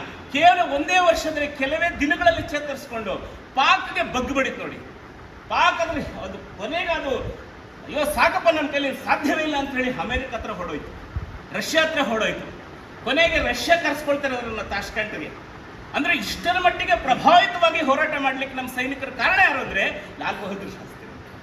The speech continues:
ಇವರಲ್ಲಿ ಜಾತೀಯತೆ ಅನ್ನೋದು ಇರ್ಲಿಲ್ಲ. "ಕುಡಿಯುವುದೊಂದೇ ಜಲ, ಉಸಿರಾಡುವುದೊಂದೇ ಗಾಳಿ, ಹರಿಯುವುದೊಂದೇ ರಕ್ತವು ನಮ್ಮಲ್ಲಿ ಭೇದವು ಏಕಾಗಿ." ಅವ್ರ ಮನೆಗೆ ಒಬ್ಬ ದುರ್ಬಲ, ಜಾತಿ ಹೆಸರು ಹೇಳಲ್ಲ, ಇದೇನು ದಲಿತರು ಅಂತ ನಾವೇನ್ ಹೇಳ್ತೀವಿ, ಆ ವ್ಯಕ್ತಿ ಒಬ್ಬ ಸ್ನೇಹಿತ ಇರ್ತಾನೆ.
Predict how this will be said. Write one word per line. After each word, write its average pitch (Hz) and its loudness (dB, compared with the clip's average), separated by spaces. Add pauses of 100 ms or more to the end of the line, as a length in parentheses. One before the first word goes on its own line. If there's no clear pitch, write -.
(560)
ಇವರಲ್ಲಿ 339 6
ಜಾತೀಯತೆ 359 2
ಅನ್ನೋದು 339 2
ಇರ್ಲಿಲ್ಲ. 233 2 (380)
"ಕುಡಿಯುವುದೊಂದೇ 320 4
ಜಲ, 311 2
ಉಸಿರಾಡುವುದೊಂದೇ 285 2
ಗಾಳಿ, 247 2
ಹರಿಯುವುದೊಂದೇ 302 2
ರಕ್ತವು 277 -2
ನಮ್ಮಲ್ಲಿ 247 -6
ಭೇದವು 220 -2
ಏಕಾಗಿ." 196 -8 (760)
ಅವ್ರ 262 4
ಮನೆಗೆ 294 4 (280)
ಒಬ್ಬ 302 -2
ದುರ್ಬಲ, 311 2 (380)
ಜಾತಿ 262 -2
ಹೆಸರು 285 -2
ಹೇಳಲ್ಲ, 285 0 (1000)
ಇದೇನು 269 -2
ದಲಿತರು 277 2
ಅಂತ 311 0
ನಾವೇನ್ 269 2
ಹೇಳ್ತೀವಿ, 285 4
ಆ 254 6
ವ್ಯಕ್ತಿ 247 0
ಒಬ್ಬ 247 -4
ಸ್ನೇಹಿತ 247 -2
ಇರ್ತಾನೆ. 175 -4